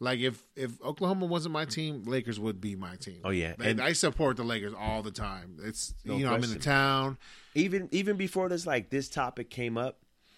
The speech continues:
Speaker 2: when they were talking about, you know, I knew Kobe's gonna be retired. I knew his numbers were gonna be retired. Even before this topic came up, I was like, "You know what?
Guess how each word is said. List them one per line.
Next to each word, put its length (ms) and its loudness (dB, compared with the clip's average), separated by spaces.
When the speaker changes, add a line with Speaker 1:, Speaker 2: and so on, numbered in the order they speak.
Speaker 2:
when 140 0
they 60 6
were 80 6
talking 340 2
about, 400 0
you 80 0
know, 260 -2
I 80 2
knew 120 2
Kobe's 320 -4
gonna 100 -2
be 100 -2
retired. 400 -2
I 60 -4
knew 140 -2
his 100 -4
numbers 340 -6
were 60 -10
gonna 120 -8
be 100 -10
retired. 440 -8
Even 220 2
before 200 0
this 100 0
topic 300 -2
came 240 -2
up, 240 -2
I 100 4
was 100 -4
like, 180 -4
"You 60 -6
know 140 0
what? 160 -2